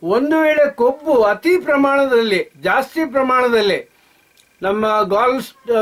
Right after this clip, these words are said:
ಗಾಲ್ ಬ್ಲಾಡರ್ನಲ್ಲಿ ಅಂದ್ರೆ ಪಿತ್ತಾಶಯದಲ್ಲಿ ಸಂಗ್ರಹ ಆಯ್ತು ಅಂದ್ರೆ ಅದೇ ಏನು, ಆ, ಕೊಲೆಸ್ಟ್ರಾಲ್ ಇದೆ, ಅದೇ ಕೊಬ್ಬು ಏನಿದೆ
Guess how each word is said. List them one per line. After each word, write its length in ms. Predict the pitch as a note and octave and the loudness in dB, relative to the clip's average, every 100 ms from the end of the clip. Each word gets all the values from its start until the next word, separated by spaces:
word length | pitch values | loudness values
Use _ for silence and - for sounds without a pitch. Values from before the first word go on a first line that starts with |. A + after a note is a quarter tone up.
| F#3+ | 0
ಗಾಲ್ 240 | G#3 B3 | 0 0
ಬ್ಲಾಡರ್ನಲ್ಲಿ 920 | A3+ G#3+ A#3 C4 B3+ B3 A3+ G3 E3 - _ _ - | 0 0 0 0 -2 0 0 -2 -4 -12 _ _ -10
ಅಂದ್ರೆ 440 | F3+ A#3 C4+ C4 _ _ | -4 0 0 -4 _ _
ಪಿತ್ತಾಶಯದಲ್ಲಿ 1120 | - A3 - C#4+ G3+ A#3 A3+ A3 G#3+ G#3 G3+ F#3+ - | -8 -6 0 0 2 0 0 0 0 0 0 -6 -6
ಸಂಗ್ರಹ 480 | G#3+ C4 D4 D4 B3 F#3 | -2 0 0 2 0 0
ಆಯ್ತು 440 | D#3 A3+ - G#3 | 0 -2 -2 -2
ಅಂದ್ರೆ 640 | E3+ D3 E3+ G#3 G#3+ - - - - | -2 -2 0 0 -2 -8 -20 -20 -8
ಅದೇ 560 | D3+ F#3 C4+ D4 A#3 _ | -4 2 2 2 -2 _
ಏನು, 520 | A3 A#3 A#3+ A#3+ A#3+ B3 - _ _ _ _ _ _ _ E3 | -6 0 2 2 -4 -6 -8 _ _ _ _ _ _ _ -6
ಆ, 460 | F3+ F3 F3 F3 | -2 0 2 0
ಕೊಲೆಸ್ಟ್ರಾಲ್ 680 | F3+ G3 A#3 C4+ - B3 G#3 | 0 0 0 0 0 0 0
ಇದೆ, 180 | F#3 F#3+ | 0 0
ಅದೇ 500 | G3+ G#3 D#3 F#3+ B3+ | 0 0 -2 0 0
ಕೊಬ್ಬು 360 | - A3+ B3 D4 | 0 -2 0 0
ಏನಿದೆ 800 | B3+ G3+ F3+ G3 A3 G#3 - | 2 0 0 0 0 -2 -8